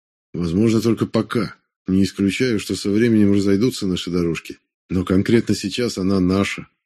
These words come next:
А когда вокруг все чужие, то за своих вписываться можно и нужно. Плюс разговор этот, повторюсь, принёс мне крохи новых знаний о том, как устроен этот отель и даже, возможно, этот мир.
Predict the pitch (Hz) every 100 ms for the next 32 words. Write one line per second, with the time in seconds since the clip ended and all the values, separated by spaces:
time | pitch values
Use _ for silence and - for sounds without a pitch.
0 | - - - 92 101 104 107 120 - 117
1 | 104 101 101 131 101 98 98 92 101 117
2 | - - 110 113 104 - 95 95 110 104
3 | 104 95 107 107 90 - _ _ _ _
4 | _ _ _ _ _ _ _ _ - 113
5 | 135 110 98 104 123 127 92 87 - 82
6 | 98 80 - 82 92 120 - 107 - 127
7 | - 110 113 101 80 95 117 101 87 -
8 | 110 98 92 95 107 104 98 92 - 92
9 | 78 107 110 - _ _ - 76 90 104
10 | 110 113 107 104 104 104 117 - 90 98
11 | -